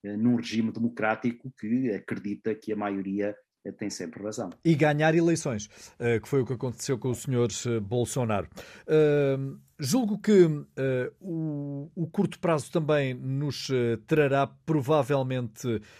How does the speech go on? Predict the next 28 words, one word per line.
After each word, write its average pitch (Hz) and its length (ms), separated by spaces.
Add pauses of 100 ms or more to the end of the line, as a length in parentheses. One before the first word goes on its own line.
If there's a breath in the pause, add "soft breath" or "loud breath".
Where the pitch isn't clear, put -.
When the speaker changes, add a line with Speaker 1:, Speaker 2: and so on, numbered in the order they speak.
(120)
Speaker 2:
eh, 117 380
mais 151 560
forças - 340
políticas. 135 520
Nós 135 400
temos, 127 560
eh, 120 100
e 143 140
fo-, 170 160
mais 165 340
forças 151 300
políticas 139 480
com, 135 280 (380 loud breath)
eh, 131 240
assento 147 400
parlamentar, 139 680 (200)
algo 170 320
que - 140
chegou, 196 440 (380)
eh, 147 100
tarde 147 540 (240)
a 143 200
Portugal. 131 380
Nós 185 140
tivemos 139 300
alguns 131 420
exemplos, 120 560 (380 loud breath)
eh, 110 560